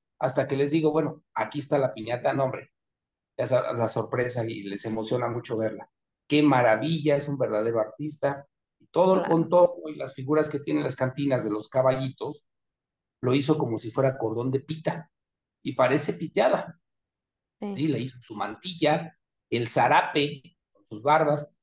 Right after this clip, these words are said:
Speaker 1: y el zarape es papel petateado. Pero lo más fascinante de toda la silla es el cincho. En la foto al lado derecho se alcanza a ver un poquito cómo cuelga el cincho.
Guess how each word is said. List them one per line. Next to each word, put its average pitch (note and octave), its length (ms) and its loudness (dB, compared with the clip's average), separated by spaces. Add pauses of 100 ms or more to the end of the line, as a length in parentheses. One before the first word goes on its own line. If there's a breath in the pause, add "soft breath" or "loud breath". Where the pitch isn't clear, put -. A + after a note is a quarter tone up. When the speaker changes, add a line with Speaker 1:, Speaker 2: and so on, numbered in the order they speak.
Speaker 1:
y A#2 80 -8
el A2 60 -10
zarape D3+ 340 2
es D#3+ 120 -10
papel D3+ 420 0
petateado. D#3+ 640 0 (440)
Pero C#3 180 2
lo C#3+ 120 0
más G3+ 320 -2
fascinante D3+ 880 -2
de A#2 140 -8
toda C#3+ 200 4
la A2 120 -2
silla C3 300 -8
es C3 120 -8
el A#2 120 -6
cincho. - 480 -2 (1080)
En A#2+ 640 0
la B2+ 100 0
foto C#3 240 -2
al C3+ 40 0
lado C3+ 160 6
derecho C3 300 0
se B2+ 60 -4
alcanza B2+ 280 0
a B2+ 40 -4
ver B2 100 -4
un B2 120 -10
poquito B2 460 -10
cómo B2 320 -6
cuelga A#2+ 340 -2
el G2+ 100 -4
cincho. A#2+ 480 -8